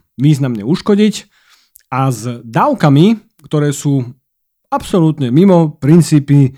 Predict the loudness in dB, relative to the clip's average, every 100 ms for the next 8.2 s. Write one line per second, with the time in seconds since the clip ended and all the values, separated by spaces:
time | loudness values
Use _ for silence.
0 | _ _ 0 0 2 0 2 2 0 -4
1 | -4 0 0 0 -2 -2 -4 -6 -8 -12
2 | -20 _ _ _ _ _ _ -8 -2 -2
3 | -2 -2 -2 -4 -8 -16 _ _ -14 -8
4 | -4 -2 0 2 2 0 -2 -12 _ _
5 | _ _ -12 -6 -2 0 0 0 -6 _
6 | _ -6 -6 -4 -4 -2 -2 -2 -2 0
7 | 0 0 -2 -6 -8 -6 -4 -6 -4 -4
8 | -4 -4